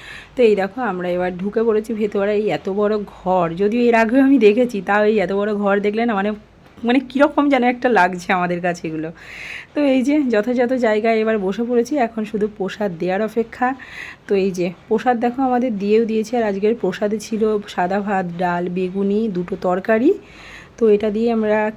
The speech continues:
প্রসাদ গ্রহণ করেছিলাম। এই দেখো, আমরা প্রসাদ গ্রহণ করে আর দেরি করিনি, কেননা মেয়েকে বাড়িতে রেখে গেছিলাম, তো সেই কারণে আমরা টোটোয় উঠে পড়েছি। এখন খেয়াঘাটে যাব, ঘাট পার হব, ও পাশে তো আমাদের গাড়ি আছে। তো এই দেখো, আমরা ঘাটে চলে এসেছি। আর দেখো,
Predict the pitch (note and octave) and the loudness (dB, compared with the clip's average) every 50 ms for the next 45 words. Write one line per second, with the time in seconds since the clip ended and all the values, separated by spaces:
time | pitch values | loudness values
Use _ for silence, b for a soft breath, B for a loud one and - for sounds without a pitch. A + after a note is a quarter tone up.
0 | - - - A3+ G#3+ - G#3 F#3+ F#3 G#3 G3+ G#3+ G#3+ G#3+ G#3 G#3 G3 G3+ - - | -8 -8 -6 -4 -2 -2 -2 -2 0 0 2 2 2 0 0 0 -2 -2 -4 -4
1 | B3+ C4 D#4+ C#4 G#3 F3+ E3+ E3+ F3 F3 G3+ F#3 F#3 F#3+ G3 - G#3 G3+ A3+ G3+ | -2 0 0 2 2 0 0 0 -2 -4 -4 -4 -2 -2 -4 -4 -4 -4 -2 -2
2 | G3 G#3+ G#3+ G#3+ G#3+ G#3+ G#3 G#3+ G#3 F#3+ F3 F3+ F#3 G#3 A3 G#3+ A3 F#3+ F#3+ F#3+ | 0 0 0 0 0 0 2 2 2 0 0 0 0 0 2 2 2 2 2 2
3 | A3+ A3+ G#3+ G3 F#3+ F#3+ F#3+ F#3+ F#3+ F#3+ G3+ G3 A3 G3+ F#3+ F3+ F#3 F3+ F#3 F3+ | 0 0 0 0 -2 -2 -2 -2 -2 -2 -2 -2 0 0 0 0 -2 -2 -2 -2
4 | F3 E3 - A3 G3+ F#3+ E3+ E3+ - F3+ F3 F3 F3 - D#4 D4+ - - E3 D#3+ | -2 -2 -2 -2 -2 -2 -2 -4 -4 -4 -4 -4 -2 -2 -2 -2 -2 -2 -2 -2
5 | D#3 E3+ E3 E3 E3 E3+ F3+ F3+ F3+ F#3 F#3 - G#3+ G#3+ G#3 B3+ C4 C4 A#3+ B3 | -2 -2 -4 -4 -4 -4 -4 -4 -4 -4 -2 0 0 0 2 2 0 0 -2 -2
6 | B3 C4+ C4 B3+ - - - D#4+ B3 B3 A3 A3+ A3 - - A3 G3+ G3 G3+ G3+ | -2 -2 -2 -2 -4 -4 -4 -4 -2 -2 -2 -4 -4 -4 -2 -2 0 0 0 0
7 | G#3 G3+ A3+ A3+ A3 G#3+ A#3 D4+ G4 D#4 A#3+ G#3 F#3+ F3 F3 - - F#3+ F#3 G3 | -2 -2 -2 -2 -2 -2 -4 -4 -4 -2 -2 0 -2 -2 -2 -2 -2 0 0 0
8 | A3 B3+ D#4 D#4 A3+ G3 G3 G3 F#3+ G3+ G3+ G3 G3 G3 G3 G#3 G#3 G3+ A3 A3+ | 0 0 2 2 2 2 2 0 -2 0 -2 -2 -2 -2 0 0 0 2 2 2
9 | A3+ A#3+ A#3+ A3+ A3 G#3+ - A#3+ A3+ A#3 - B B B B B B B B B | 2 4 2 2 2 0 -2 -2 -4 -4 -4 B B B B B B B B B
10 | B B - C#4 C#4 C4 A#3+ B3+ B3+ B3+ C4+ C4 B3+ B3 B3 G#3+ F#3+ F#3+ G#3 F#3+ | B B 0 2 2 4 4 2 2 2 0 2 2 2 0 -2 -2 -4 -2 -2
11 | - A#3+ A#3+ B3 A#3 A3 A3 G#3+ G#3+ A3 G#3+ - - - C4+ A3+ G#3 F#3 F3 F#3 | 0 0 0 2 2 2 2 2 0 0 -4 -10 -8 -2 0 0 0 0 0 -2
12 | F3+ F3+ - C#4 B3+ | -2 -2 -2 -2 -2